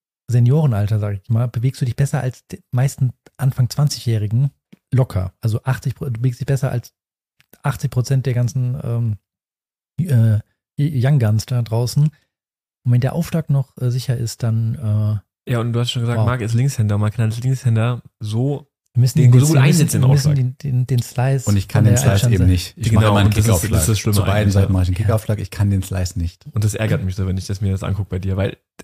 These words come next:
Speaker 2: du könntest es so ausnutzen, deinen Linkshänder-Aufschlag. Jeder Rechtshänder hasst es, wenn er so einen Slice in die Rückhand kommt.
Speaker 1: Ja, wir müssen dran arbeiten. Ich meine, der macht's ja nicht mit Absicht.
Speaker 3: Also, um auf deine Frage zurückzukommen, ganz klar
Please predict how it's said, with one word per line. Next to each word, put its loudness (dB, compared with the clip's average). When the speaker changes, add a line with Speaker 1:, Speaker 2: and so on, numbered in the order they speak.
Speaker 2:
du 2
könntest 2
es -2
so 0
ausnutzen, -4
deinen -4
Linkshänder-Aufschlag. -6
Jeder -2
Rechtshänder -4
hasst -6
es, -8
wenn -4
er 0
so -4
einen -2
Slice -6
in 0
die 2
Rückhand -4
kommt. -6
Speaker 1:
Ja, 2
wir 4
müssen -2
dran 0
arbeiten. 0
Ich -2
meine, 2
der -2
macht's -4
ja 2
nicht -2
mit 0
Absicht. -10
Speaker 3:
Also, 0
um 0
auf -2
deine 0
Frage -2
zurückzukommen, -4
ganz -4
klar -6